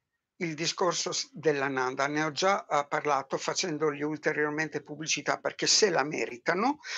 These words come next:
però, eh, il consiglio che do, è ridicola quella mascherina che, che stentate perché, per far dare il messaggio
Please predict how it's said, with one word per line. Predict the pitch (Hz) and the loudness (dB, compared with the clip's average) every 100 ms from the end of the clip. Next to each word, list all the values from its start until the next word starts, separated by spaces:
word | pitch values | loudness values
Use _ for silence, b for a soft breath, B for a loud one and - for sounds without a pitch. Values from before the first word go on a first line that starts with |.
| B B | B B
però, | - 302 139 196 - | 6 6 6 2 0
eh, | - 131 156 165 - 185 190 | -2 -2 -2 -4 -6 -6 -8
il | |
consiglio | - 202 - 220 180 | -6 -4 -4 -2 -2
che | 175 151 | -2 -2
do, | 139 226 269 - _ _ _ _ _ _ _ _ _ _ _ _ _ | 4 4 4 -2 _ _ _ _ _ _ _ _ _ _ _ _ _
è | 220 | -2
ridicola | 214 214 202 254 202 160 135 | 0 -2 -2 -4 -4 -6 -6
quella | - 160 156 | -4 -4 -4
mascherina | 156 147 180 165 175 214 | -6 -8 -6 -6 -4 -4
che, | 196 139 - | -2 -6 -8
che | - 196 | -6 -4
stentate | - - 202 185 165 127 123 214 | -4 -4 -6 -2 -2 -2 -2 -4
perché, | 202 160 - 175 - | 0 -2 0 -4 2
per | 185 | 0
far | - 190 185 160 | 4 2 2 4
dare | 175 190 190 | 6 6 4
il | 190 | -2
messaggio | 190 220 - 170 135 147 190 240 | 0 2 2 4 2 0 0 0